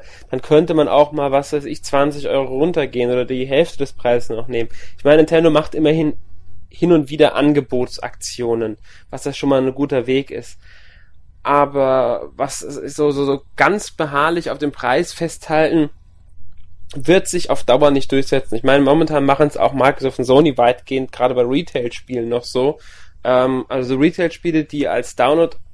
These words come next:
gekauft werden in den jeweiligen Shops, gibt's meistens nur, wenn überhaupt, im Angebot günstiger. Die Preise bleiben ansonsten,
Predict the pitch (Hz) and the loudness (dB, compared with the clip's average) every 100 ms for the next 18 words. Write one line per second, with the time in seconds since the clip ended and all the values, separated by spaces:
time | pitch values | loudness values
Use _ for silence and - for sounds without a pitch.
0 | - - 143 147 - - 135 143 131 135 | -18 -2 2 2 0 -2 0 0 -2 -2
1 | 131 - 139 135 131 127 143 135 - - | -4 -4 -2 0 0 -2 -2 -4 -6 -20
2 | - - - - - 135 120 131 147 - | -20 -4 -4 -4 -2 2 4 4 2 -2
3 | 143 147 143 151 135 139 131 131 131 131 | -4 0 2 2 2 0 0 0 0 -2
4 | 117 - 123 131 120 110 104 110 110 - | -6 -6 -4 -2 -2 -4 -6 -8 -8 -10
5 | 110 104 107 - 113 123 127 123 117 127 | -10 -10 -12 -6 -2 -2 -2 2 4 4
6 | 107 117 123 127 - 127 | 0 -2 -2 -4 -6 -8